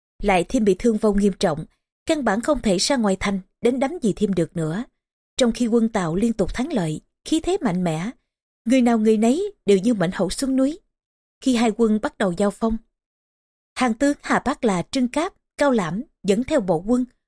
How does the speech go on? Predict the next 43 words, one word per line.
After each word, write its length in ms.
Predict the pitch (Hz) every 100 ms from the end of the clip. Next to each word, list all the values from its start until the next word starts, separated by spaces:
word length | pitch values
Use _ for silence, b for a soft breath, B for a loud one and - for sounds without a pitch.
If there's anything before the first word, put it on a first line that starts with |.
| _
đột 160 | 214 208
kích 200 | 320 -
trước 120 | 359 -
tiên. 220 | 269 233 226 _ _ -
Quân 180 | 269
Hà 140 | 240 226
Bắc 280 | 226 - -
vừa 120 | 202
gặp 200 | 190 -
liền 200 | 185 175
tan 220 | - 214 -
vỡ, 260 | 156 165 - _ _ _ _ _ _
vứt 160 | 339 -
khôi 280 | 285 254 247
quăng 180 | 262 226
giáp 320 | 277 339 -
chạy 120 | 202 175
trốn 180 | 254 254
tán 200 | 320 359
loạn. 280 | 254 165 160 _ _ _ _ _ -
Còn 180 | 262 240
đám 140 | 285 -
dân 160 | 294
thường 200 | 247 208 -
vô 120 | 208
tội 400 | - 170 151 -
bị 120 | 196
lôi 200 | 214 247 240
vào 100 | 185
cuộc 260 | - 180
chiến 160 | - 269
ấy 280 | 254 269 339 - - - b b
thì 120 | 247
đều 200 | 190 220
phải 420 | 208 190 165 247 - - - _ _ _ _ -
bỏ 180 | 190 226
mạng, 340 | 285 165 156 - _ _ -
trở 140 | 247
thành 180 | 330 240
cô 180 | - 285
hồn 200 | 233 180 175
dã 140 | 175
quỷ 300 | 214 180 202